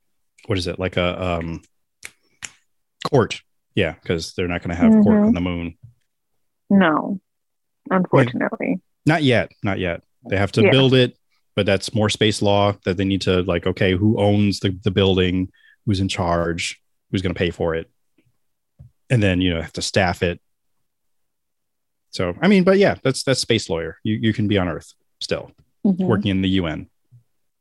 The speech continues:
Speaker 1: So
Speaker 2: So
Speaker 1: I
Speaker 2: neat.
Speaker 1: have, uh, what is this one? Echoes of a Black Hole. Is this it? 'Cause even that whole video that I found,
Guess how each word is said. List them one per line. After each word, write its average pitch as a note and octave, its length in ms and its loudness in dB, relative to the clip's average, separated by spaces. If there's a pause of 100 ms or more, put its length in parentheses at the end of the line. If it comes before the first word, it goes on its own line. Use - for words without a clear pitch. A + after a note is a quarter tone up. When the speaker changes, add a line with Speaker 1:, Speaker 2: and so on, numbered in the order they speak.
(880)
Speaker 1:
So G#2+ 340 -2 (340)
Speaker 2:
So B2 60 0
Speaker 1:
I C3+ 280 2
Speaker 2:
neat. C3+ 100 0
Speaker 1:
have, A2+ 320 -2
uh, G#2+ 320 0 (960)
what A2+ 100 -8
is F#2 80 -8
this - 200 -10
one? E2+ 240 -16
Echoes F#2 280 -12
of F2 80 -10
a E2 60 -12
Black F2 240 -10
Hole. E2+ 340 -14 (260)
Is - 80 -20
this D#3+ 180 -4
it? G#3 160 -4 (1900)
'Cause G#2+ 120 0
even D3+ 220 6
that C3 160 2
whole C#3+ 560 4
video C3 280 4
that B2 120 4
I A#2 80 2
found, A#2 520 0